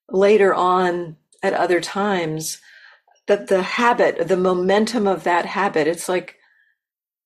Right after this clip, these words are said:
these habits and patterns that we, that, that come back a lot, they are deep and old, they're old and deeply conditioned. And, um, the, the Buddha,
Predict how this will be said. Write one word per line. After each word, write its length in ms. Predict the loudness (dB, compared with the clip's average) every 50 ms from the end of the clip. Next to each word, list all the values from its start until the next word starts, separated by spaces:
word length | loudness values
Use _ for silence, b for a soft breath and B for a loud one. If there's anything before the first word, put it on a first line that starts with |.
| _ _ _ _ _ -10
these 240 | -2 0 0 0 0
habits 360 | 0 0 0 2 2 0 0
and 140 | 0 -2 -2
patterns 480 | -2 0 0 0 2 2 2 0 0 0
that 160 | -2 0 2
we, 260 | 2 2 2 2 0 -6 -14 _
that, 160 | -6 -6 -4 -2
that 160 | -4 -4 -4
come 220 | -4 -2 -2 0
back 240 | 0 0 -2 -2 -4
a 40 | -4
lot, 440 | -4 -2 -2 0 -2 -2 -2 -2 -2
they 160 | 0 2 2
are 320 | 2 0 -2 -2 -6 -14 -20 -20 _ _
deep 300 | -4 -2 0 0 -2 -2 -4 -6
and 160 | -6 -6 -6 -4
old, 560 | 0 2 4 4 6 6 4 2 0 -4 -16 _ _ _ _ b b b b -6
they're 180 | -6 -6 -2
old 380 | 2 4 4 6 6 4 4 2
and 260 | 0 -6 -6 -6 -4
deeply 380 | -2 -2 -2 -2 -2 -4 -4 -4
conditioned. 800 | -4 -8 -12 -10 -8 -6 -6 -6 -8 -8 -10 -12 -12 -14 -16 -20 _ _ b b b b b b b b b b b b
And, 540 | -4 -4 -2 -2 -2 -4 -4 -8 -10 -10 -8
um, 540 | -4 -4 -2 -2 -2 -4 -6 -6 -8 -10 -14 _ _ _ _ _ _ _ _ -18 -18 b b b b b b b b b b b b b b b b b b b b _ _ _ _ _ _ _ B B B B B B B B B B B B _ _ _ _ _ _ _ _ _ _ _ -14
the, 280 | -6 -2 -2 -2 -2
the 140 | 0 -2 -4
Buddha, 580 | 0 0 0 2 2 2 0 -2 -4 -6 -8